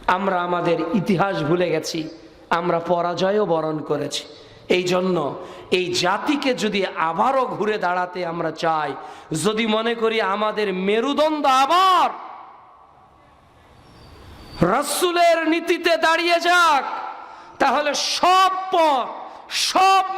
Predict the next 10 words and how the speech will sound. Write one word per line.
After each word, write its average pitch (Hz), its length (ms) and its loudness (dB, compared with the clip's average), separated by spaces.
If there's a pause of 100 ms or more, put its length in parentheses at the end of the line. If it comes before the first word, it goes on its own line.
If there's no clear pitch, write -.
মত, 311 380 2 (340)
সব 381 480 2 (200)
তরিকা, 320 640 0 (280)
সব 381 480 4
আদর্শ 320 680 0
ছেড়ে 277 220 0
দিয়ে 254 520 -4 (140)
একজনের 233 680 -2
পথে 233 300 -2
চলব, 214 560 -2